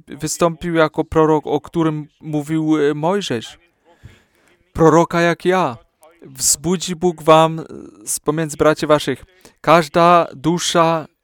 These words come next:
która nie słucha tego proroka, będzie, e, zgładzona”.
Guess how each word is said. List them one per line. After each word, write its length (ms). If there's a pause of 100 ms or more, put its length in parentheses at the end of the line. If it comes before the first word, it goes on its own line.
(300)
która 480
nie 240
słucha 480
tego 220
proroka, 540 (440)
będzie, 880 (1040)
e, 680
zgładzona”. 680